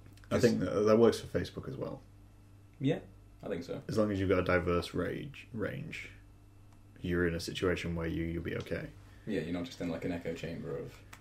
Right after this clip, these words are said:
Speaker 1: Yeah.
Speaker 2: "These are all the same people as me." And you wanna have your,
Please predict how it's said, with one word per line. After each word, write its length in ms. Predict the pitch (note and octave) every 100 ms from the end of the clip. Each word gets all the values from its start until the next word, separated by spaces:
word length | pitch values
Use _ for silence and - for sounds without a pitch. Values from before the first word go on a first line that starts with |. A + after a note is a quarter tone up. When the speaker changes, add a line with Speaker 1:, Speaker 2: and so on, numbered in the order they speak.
| - -
Speaker 1:
Yeah. 140 | D#3 -
Speaker 2:
"These 120 | F2+
are 60 |
all 60 | -
the 60 | -
same 180 | D#2+ D#2
people 340 | E2+ - D#2+ -
as 120 | F#2+
me." 160 | D#2+ E2 - - - -
And 240 | D#2+ - - - - - - -
you 100 | F#2
wanna 160 | F2 E2
have 220 | F#2+ F2+
your, 180 | E2+